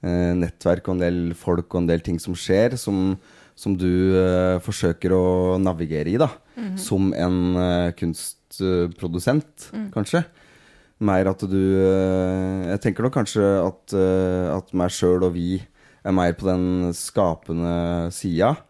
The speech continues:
Speaker 2: Ja.
Speaker 1: Men selvfølgelig så er også vi en del av musikkbransjen. Alle som kjøper og selger musikk i en eller annen form er jo en del av musikkbransjen.
Speaker 2: Mhm.
Speaker 1: Eh, men jeg har jo, eh, jeg foreleser en del på, på Westerdals.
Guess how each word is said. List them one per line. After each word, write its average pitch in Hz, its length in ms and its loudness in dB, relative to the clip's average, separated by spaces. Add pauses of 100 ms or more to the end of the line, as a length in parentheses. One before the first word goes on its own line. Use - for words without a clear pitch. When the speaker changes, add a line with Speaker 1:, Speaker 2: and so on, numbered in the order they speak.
(180)
Speaker 2:
Ja. 254 120 -8 (360)
Speaker 1:
Men 101 280 2
selvfølgelig 104 460 -2
så 110 120 0
er 101 80 4
også 87 200 -2
vi 92 80 2
en 92 100 2
del 87 160 2
av 90 60 2
musikkbransjen. 90 500 -4
Alle 92 220 0
som 92 380 -2 (840)
kjøper 85 320 -4
og 85 80 -2
selger 85 300 0 (200)
musikk 85 440 -8
i 90 80 -2
en 87 100 -4
eller 87 120 -2
annen 87 120 -6
form 98 240 0
er 87 100 -2
jo 85 100 -4
en 87 100 -4
del 85 120 -4
av 85 80 -4
musikkbransjen. 87 540 -8 (260)
Speaker 2:
Mhm. 180 440 -16 (500)
Speaker 1:
Eh, 101 680 0
men 107 160 2
jeg 117 120 2
har 104 140 2
jo, 117 280 4
eh, 113 440 2
jeg 110 100 0
foreleser 92 500 2
en 101 80 2
del 92 140 2
på, 92 540 0
på 101 100 -4
Westerdals. 127 640 -2